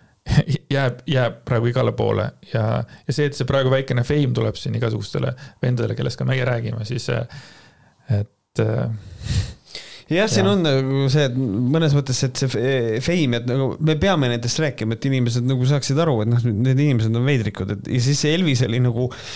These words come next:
Speaker 2: ja ma siiamaani ei tea, miks mind, äh, miks mu käest dokumenti küsiti, miks mind kinni panetati, sest et sa tõkestasid politsei tööd, tamfuck. Et see on hästi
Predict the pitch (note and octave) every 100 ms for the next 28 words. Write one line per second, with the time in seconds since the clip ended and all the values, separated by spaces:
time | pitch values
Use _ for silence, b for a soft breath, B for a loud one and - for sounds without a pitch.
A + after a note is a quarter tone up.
0 | D#3+ - C3+ C#3+ - C#3+ C3 D3+ D#3 G3
1 | C#3 B2+ A#2+ A#2 - A#2 G2 A#2 A2+ A2
2 | G#2+ G2+ C#3 C3 A#2 G#2 - F3 E3 C3
3 | B2 B2+ A#2+ - C#3+ D3 - A2+ - F3
4 | C3+ C3 C3+ A2 A2+ A2+ B2+ A#2+ A2+ A#2
5 | A2 - - D3+ A#2 G#2 B2 B2 B2+ -
6 | G2+ G2+ - A2 G#2 A#2+ G2+ A2 G#2 -
7 | - - - B B B B B - G#2+
8 | G2 - B2 A2+ A2 C3 C3 - G#2